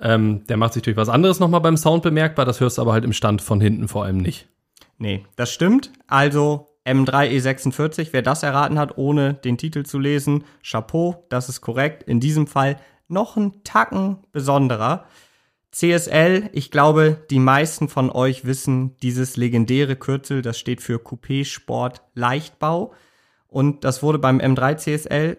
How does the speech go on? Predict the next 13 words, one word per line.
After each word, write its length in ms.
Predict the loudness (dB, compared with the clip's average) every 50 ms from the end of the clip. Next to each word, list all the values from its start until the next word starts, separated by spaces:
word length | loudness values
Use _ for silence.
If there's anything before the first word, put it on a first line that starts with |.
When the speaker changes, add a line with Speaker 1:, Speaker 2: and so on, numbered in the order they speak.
| _ _
Speaker 2:
erst 340 | -6 -6 -6 -6 -8 -12 -10
zum 280 | -6 -6 -6 -6 -6
zweiten 680 | -10 -12 -10 -8 -6 -4 -4 -4 -6 -8 -8 -6 -6 -4
Mal 320 | -2 -2 -2 -4 -4 -6
eingesetzt. 720 | -4 -4 -4 -4 -4 -6 -8 -12 -14 -16 -16 -18 -20 -20 _ _ _ -20 -20 _ _
Also, 520 | _ -6 -4 -4 -2 -2 -2 -2 -2 0 0
äh, 240 | 0 0 -2 -2 -4 -6 -6
der 160 | -4 -4 -2
hat 160 | -2 -4 -2
ein 140 | -2 -2 -2
großes 640 | 0 0 0 2 2 2 2 0 -2 -6 -8 -8 -6
Erbe 480 | -4 -2 0 0 0 0 0 -2 -2
angetreten 840 | -2 -2 -2 -2 -4 -8 -8 -8 -6 -6 -6 -4 -2 0 0 0 -2